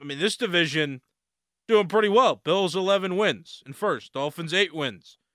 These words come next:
Patriots seven and seven, Jets seven and eight.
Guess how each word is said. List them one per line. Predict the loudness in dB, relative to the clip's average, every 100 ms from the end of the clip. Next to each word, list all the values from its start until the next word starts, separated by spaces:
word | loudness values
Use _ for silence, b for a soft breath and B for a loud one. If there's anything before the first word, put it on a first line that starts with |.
| _ _ _ _ _ _ _
Patriots | -2 -2 0 -2 0 -2
seven | -2 -2 -2
and | -4
seven, | 0 0 0 -8 _ _ _ -6
Jets | -6 -2
seven | 0 2 2
and | 0
eight. | -2